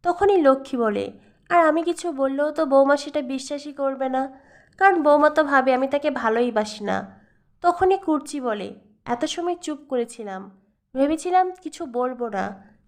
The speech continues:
কিন্তু এখন আর চুপ করে থাকতে পারলাম না জানো তো। না মানে, আমি এতদিন শ্বশুরবাড়িতে ছিলাম, তাই এদিকে কি হয়েছে না হয়েছে কিছুই সেভাবে জানি না,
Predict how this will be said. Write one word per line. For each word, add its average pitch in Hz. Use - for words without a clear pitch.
কিন্তু 359
এখন 294
আর 339
চুপ 302
করে 330
থাকতে 277
পারলাম 233
না 208
জানো 220
তো। 320
না 294
মানে, 339
আমি 254
এতদিন 320
শ্বশুরবাড়িতে 262
ছিলাম, 196
তাই 311
এদিকে 277
কি 294
হয়েছে 294
না 254
হয়েছে 277
কিছুই 277
সেভাবে 262
জানি 220
না, 208